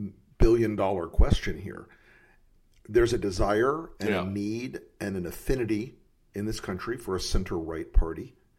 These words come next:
Speaker 1: We're not a far left progressive country. We're not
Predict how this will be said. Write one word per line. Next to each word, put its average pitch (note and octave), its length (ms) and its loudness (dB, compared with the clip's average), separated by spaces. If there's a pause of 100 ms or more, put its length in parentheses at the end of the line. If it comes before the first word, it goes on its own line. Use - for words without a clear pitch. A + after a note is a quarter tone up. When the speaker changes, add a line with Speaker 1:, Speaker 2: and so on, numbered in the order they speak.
(220)
Speaker 1:
We're G#2 160 2
not G#2+ 460 6 (640)
a G#2 120 0
far G2 300 0
left F#2 260 0
progressive F2+ 540 -4
country. F#2 480 -8 (260)
We're A2+ 140 0
not A#2+ 500 -2